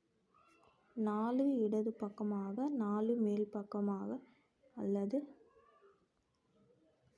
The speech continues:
அஞ்சு இடது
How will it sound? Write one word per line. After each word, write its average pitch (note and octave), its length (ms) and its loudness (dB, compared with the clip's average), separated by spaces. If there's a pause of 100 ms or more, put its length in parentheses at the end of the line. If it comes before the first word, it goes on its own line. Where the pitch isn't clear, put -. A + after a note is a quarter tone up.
(360)
அஞ்சு A3 340 4 (1400)
இடது A3 300 4